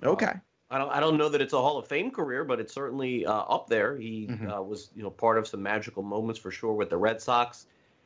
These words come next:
Speaker 1: And a lot of people don't even realize that he continued to play, like, deep into the eighties and even, I believe, uh, close or into the nineties too. Played with the Orioles. And the
Speaker 2: Yeah, late
Speaker 1: Padres.
Speaker 2: eighties, I remember towards the end. I don't, did he cross over to the nineties, Craig? I can't remember.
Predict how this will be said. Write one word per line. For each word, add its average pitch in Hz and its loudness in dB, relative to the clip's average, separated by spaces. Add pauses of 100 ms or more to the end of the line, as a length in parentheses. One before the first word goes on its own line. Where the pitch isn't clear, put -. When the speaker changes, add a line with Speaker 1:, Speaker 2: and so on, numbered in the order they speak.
(140)
Speaker 1:
And 131 2
a 131 0
lot 156 4
of 277 -2
people 180 -6
don't 175 2
even 147 -2
realize 165 -2
that 120 -2
he 123 -4
continued 160 -6
to 123 -4
play, 156 2
like, 95 -2
deep 139 -4
into 143 6
the 107 6
eighties 107 -2
and 95 -4
even, 117 -4
I 104 -4
believe, 110 -4 (180)
uh, 101 -2
close 135 2
or 107 6
into 123 2
the 107 4
nineties 107 2
too. 135 -4
Played 104 -2
with 104 -6
the 82 -6
Orioles. 113 4
And 98 -8
the 117 4
Speaker 2:
Yeah, 127 6
late 180 6
Speaker 1:
Padres. 185 6
Speaker 2:
eighties, 180 0
I 123 4
remember 120 2
towards 120 -4
the 110 0
end. 104 0
I 101 -6
don't, 220 -8
did 262 -2
he 247 0
cross 349 -4
over 392 2
to 349 2
the 339 0
nineties, 330 0
Craig? 320 0
I - 0
can't - -6
remember. 117 0